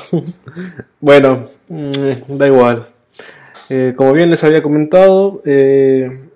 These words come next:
la idea es que a partir de este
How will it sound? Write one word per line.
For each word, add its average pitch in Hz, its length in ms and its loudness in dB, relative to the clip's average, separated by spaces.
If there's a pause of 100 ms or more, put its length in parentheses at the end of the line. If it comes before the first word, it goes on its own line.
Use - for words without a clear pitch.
(140)
la 135 220 0
idea 160 460 2
es 139 260 -2
que 131 160 -2
a 127 100 -4
partir 143 340 -4
de 135 560 -2
este 131 1300 -4